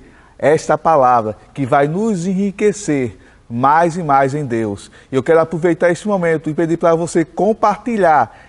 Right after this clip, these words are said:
este link para que mais pessoas sejam alcançadas por esta palavra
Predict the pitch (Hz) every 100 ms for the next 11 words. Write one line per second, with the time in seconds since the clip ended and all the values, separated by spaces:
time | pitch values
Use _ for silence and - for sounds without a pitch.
0 | - 151 - 202 170 175 170 123 113 -
1 | - 147 151 151 147 185 - 208 - 180
2 | 170 135 - 156 151 160 - 180 - -
3 | 156 151 131 - - - 139 131 170 -
4 | 190 180 196 156 151 135 131